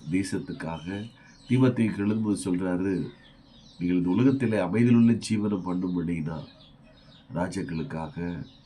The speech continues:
தேசத்து அதிகாரிகளுக்காக பிரதானமாய் சொல்லுகிற புத்தி" என்று சொல்லி அங்கே அறிவி-, அறிவிக்கிறதை நம்ம ரெண்டாம் அதிகாரத்துல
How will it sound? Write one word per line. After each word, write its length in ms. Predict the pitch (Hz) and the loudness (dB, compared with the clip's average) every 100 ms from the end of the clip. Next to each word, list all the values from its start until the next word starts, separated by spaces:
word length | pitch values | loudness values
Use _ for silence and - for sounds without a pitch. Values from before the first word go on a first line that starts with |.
| 73 | -6
தேசத்து 420 | 92 98 95 87 | -4 -4 -6 -8
அதிகாரிகளுக்காக 1120 | 85 95 98 87 80 78 73 78 76 82 78 73 - - - - _ - | -4 -4 -4 -4 -4 -6 -6 -10 -8 -8 -8 -10 -18 -20 -20 -20 _ 2
பிரதானமாய் 640 | 127 151 226 226 202 208 196 | 6 10 8 6 4 4 4
சொல்லுகிற 480 | - 147 147 139 | 4 4 6 4
புத்தி" 360 | 123 127 127 165 | 4 2 2 4
என்று 240 | 151 120 | 4 4
சொல்லி 580 | 117 110 107 117 110 92 - | 0 0 4 6 6 2 -6
அங்கே 380 | 95 95 92 | -8 -4 -2
அறிவி-, 480 | - - 107 120 113 - - | -4 -6 0 2 2 -2 -10
அறிவிக்கிறதை 720 | 98 117 120 110 101 95 90 | 0 0 2 -2 -4 -2 -2
நம்ம 200 | 82 82 | -2 -4
ரெண்டாம் 340 | 87 92 95 | -6 -6 -2
அதிகாரத்துல 420 | 90 85 76 76 | -2 -2 -8 -10